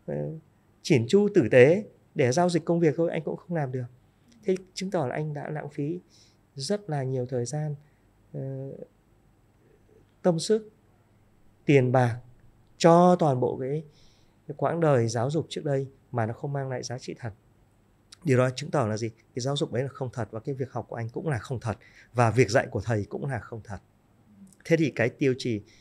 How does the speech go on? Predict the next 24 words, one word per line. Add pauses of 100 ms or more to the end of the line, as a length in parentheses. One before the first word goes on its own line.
(420)
gì (120)
để
đánh
giá
là
một
người
đã
học
thật
hay
không? (920)
Một
người
đã
dạy
thật
hay
không? (380)
Và (320)
một
nền
giáo
dục